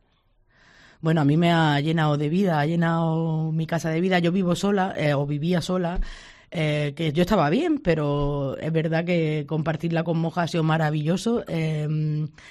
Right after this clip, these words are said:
eh, lo-, Moja me da lecciones de vida cada día, aprendo muchísimo de él, muchísimo, y, y no sé, tenemos mucho que,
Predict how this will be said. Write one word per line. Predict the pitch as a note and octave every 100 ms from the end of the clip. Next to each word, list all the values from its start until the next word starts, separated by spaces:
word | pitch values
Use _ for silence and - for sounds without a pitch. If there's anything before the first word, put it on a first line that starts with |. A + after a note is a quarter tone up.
| - - -
eh, | - D#3 D3+
lo-, | D#3 D#3+
Moja | F3 F3 G3
me | F3+
da | F3
lecciones | F3 E3 F3 E3+
de | D#3
vida | E3 F3 E3 D3 D#3+ D#3
cada | D#3 D#3 D3
día, | E3+ A3+ G3
aprendo | E3 E3+ F3
muchísimo | E3 D#3 F#3+ F3 E3+ D3
de | D3+ D#3+
él, | A3+ -
muchísimo, | D3+ C3 - D#3 F#3+ F#3+ A3 -
y, | - E3 D3+ D3 C#3 C#3 C3+ C3 - - - - - - - - - - -
y | E3
no | E3+
sé, | F#3 D#3+
tenemos | E3+ E3 E3
mucho | E3 D3+ D3+
que, | D3 C#3 B2+ B2+ B2+